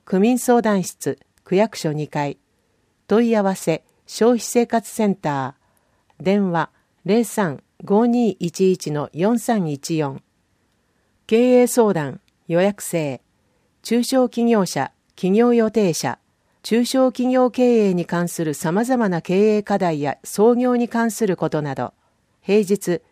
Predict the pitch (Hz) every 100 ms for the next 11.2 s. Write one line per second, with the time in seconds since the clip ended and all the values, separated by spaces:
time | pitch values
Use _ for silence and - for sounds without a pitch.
0 | _ - 247 247 190 156 147 180 175 -
1 | 143 135 - _ _ _ _ _ _ _
2 | - 208 226 247 240 233 226 233 226 226
3 | 226 214 196 - 156 147 151 160 147 139
4 | - _ _ _ 214 247 262 247 262 247
5 | 208 180 160 147 151 147 147 - _ 196
6 | 247 247 208 170 160 175 240 240 185 170
7 | 165 175 165 160 151 - 202 208 147 170
8 | 156 147 131 - _ _ _ _ _ _
9 | _ _ 202 233 196 202 185 - _ _
10 | - 226 247 240 226 233 226 214 165 -
11 | - 120